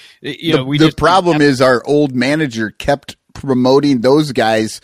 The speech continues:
Speaker 2: to the <laughs> starting positions
Speaker 1: Yeah.
Speaker 2: instead of, uh, younger players that probably could have grown into those spots and been better.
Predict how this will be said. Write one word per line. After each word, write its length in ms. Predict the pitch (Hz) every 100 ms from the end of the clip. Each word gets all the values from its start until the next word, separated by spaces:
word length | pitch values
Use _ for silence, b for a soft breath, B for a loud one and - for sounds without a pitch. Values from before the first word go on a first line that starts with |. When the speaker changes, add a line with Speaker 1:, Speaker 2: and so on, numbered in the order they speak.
| b b
Speaker 2:
to 180 | - 214
the 140 | 196 220
<laughs> 20 |
starting 680 | 165 - 208 196 208 214 170
positions 680 | 165 143 233 226 151 147 135
Speaker 1:
Yeah. 120 | 117 B B
Speaker 2:
instead 680 | 190 190 - - - 202 240
of, 360 | 196 175 156 151 B B B - _ -
uh, 320 | 156 156 151 135 131 - _ _ -
younger 440 | 156 165 190 185
players 480 | 165 175 180 165 139
that 260 | 139 156 -
probably 360 | 143 143 139
could 160 | 123 123
have 120 | 110
grown 260 | 110 107 107
into 280 | 104 101 95
those 240 | 95 90
spots 480 | - 95 90 92 -
and 180 | 85 82
been 160 | 87
better. 320 | 82 85 -